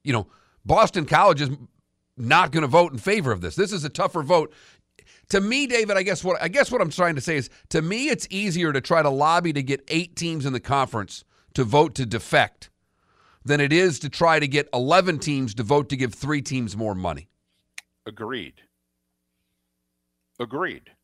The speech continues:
Speaker 2: Uh, unless it's to save the A C C, that we don't want to break up and, you know, we'll end up over here and you guys will end up there and it'll just ruin things for us and our rivalries and the whole deal, and I really don't wanna be in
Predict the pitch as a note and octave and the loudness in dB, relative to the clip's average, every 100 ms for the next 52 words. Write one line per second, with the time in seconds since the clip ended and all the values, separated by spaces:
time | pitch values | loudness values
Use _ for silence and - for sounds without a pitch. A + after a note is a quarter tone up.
0 | _ _ _ _ A2+ - C#3+ C#3+ C#3+ - | _ _ _ _ -4 -4 -4 2 2 2
1 | E3 - - C3+ C#3 B2+ - _ _ - | -8 -12 -6 -4 -4 -6 -12 _ _ -12
2 | - C3+ B2+ A#2+ C3 B2+ B2 C#3+ A#2+ F3 | 0 2 2 0 0 0 -2 -8 -8 -4
3 | A#2+ - _ _ _ - A#2 A#2+ B2+ B2+ | -6 -6 _ _ _ -4 -4 -2 -4 -2
4 | A#2+ C#3 C#3+ - B2+ C3 C3+ - - A#2+ | 0 0 0 0 4 4 4 -2 -12 -10
5 | A#2 B2 G2+ E3 E3 D3 D3 - A2 G#2+ | -2 -2 -2 2 6 6 4 -4 -10 -8
6 | G#2 F#2 F#2+ C3 B2+ A#2+ A#2 G#2+ G#2 G#2 | -6 -6 -6 -6 -4 -2 -2 -4 -8 -8
7 | G2+ F3 E3+ D#3+ C#3+ G2+ B2 B2+ A#2 G2+ | -6 -4 -2 0 -2 -4 -8 -4 -4 -4
8 | G#2 G#2 G2 E2+ - D#3+ D#3 D3+ D3 C3 | -10 -12 -12 -12 -2 0 2 2 0 -2
9 | - - _ A#2+ A#2 A2+ A#2 A2 G2+ A2 | -10 -20 _ -4 -4 -2 -4 -6 -8 -10
10 | - A#2 D3 C#3 A#2+ C3+ B2+ A#2 B2 A#2+ | -10 -10 -8 -8 -6 -6 -6 -10 -8 -2
11 | A#2+ A#2 - G#2 F#2 F#2+ C#3 D3 C#3 C3 | 0 0 -4 -10 -10 0 4 4 2 -6
12 | B2 B2+ A#2+ B2+ A2 G#2 A#2+ G2 A#2 A2+ | -8 -8 -10 -12 -12 -10 -10 -10 -10 -6
13 | A2 G#2+ G2 F#2 G2 B2+ C3 A2+ F#2+ A2+ | -4 -4 -4 -4 -4 -4 -4 -6 -6 -2
14 | D#3 D3 B2+ C#3 C3 | -2 -2 -6 -6 -8